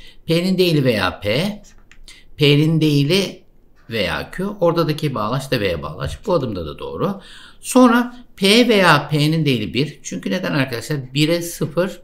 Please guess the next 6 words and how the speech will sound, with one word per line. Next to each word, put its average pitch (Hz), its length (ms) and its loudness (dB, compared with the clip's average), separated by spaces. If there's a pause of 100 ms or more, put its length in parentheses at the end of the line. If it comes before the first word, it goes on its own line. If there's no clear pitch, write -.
bir. 98 300 -6 (260)
Sıfıra 143 480 -4
bir 185 180 -6
yine 92 280 -4
bir 170 160 -4 (100)
olduğundan 175 760 2